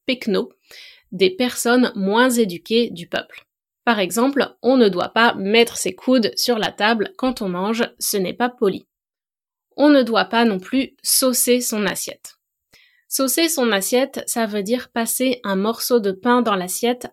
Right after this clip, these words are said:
après avoir fini pour ramasser la sauce qui est au fond. Euh, ça, laisser de la nourriture dans l'assiette, c'est un luxe que les familles modestes ou gourmandes ne peuvent pas se permettre.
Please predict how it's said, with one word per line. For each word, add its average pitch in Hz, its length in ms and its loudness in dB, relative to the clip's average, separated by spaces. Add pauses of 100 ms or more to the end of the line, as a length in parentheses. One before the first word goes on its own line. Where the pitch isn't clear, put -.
après 214 380 -2
avoir 196 340 -2
fini 233 600 -2
pour 208 160 -2
ramasser 240 540 0
la 220 140 -2
sauce 262 400 -2
qui 202 200 -4
est 226 180 -2
au 190 100 -4
fond. - 200 -12 (1040)
Euh, 180 380 -4
ça, 269 400 0 (200)
laisser 226 420 0
de 202 120 0
la 185 140 4
nourriture 233 680 2
dans 190 140 -4
l'assiette, 247 540 -2 (180)
c'est 277 280 -2
un 208 140 0
luxe 247 400 -4 (140)
que 247 80 0
les 190 160 0
familles 196 380 0
modestes 208 580 0 (140)
ou 285 140 4
gourmandes 226 640 2
ne 240 200 4
peuvent 185 300 -6
pas 254 160 2
se - 180 0
permettre. 202 540 -6